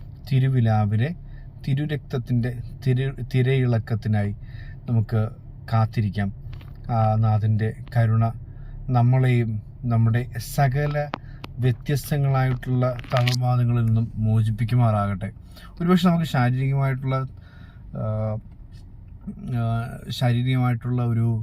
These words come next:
തളർവാദം നമുക്കുണ്ടായിരിക്കത്തില്ല, പക്ഷെ ആത്മീയവും മാനസികവുമായിട്ടുള്ള തളർവാദം നമ്മളെ ബാധിച്ചിട്ടുണ്ടാവാം. അതിൽ നിന്നും കർത്താവിൻ്റെ കരുണ നമ്മളെ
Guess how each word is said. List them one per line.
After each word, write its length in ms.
തളർവാദം 540
നമുക്കുണ്ടായിരിക്കത്തില്ല, 800
പക്ഷെ 260
ആത്മീയവും 500
മാനസികവുമായിട്ടുള്ള 1040
തളർവാദം 380
നമ്മളെ 220
ബാധിച്ചിട്ടുണ്ടാവാം. 560
അതിൽ 180
നിന്നും 240
കർത്താവിൻ്റെ 640
കരുണ 260
നമ്മളെ 200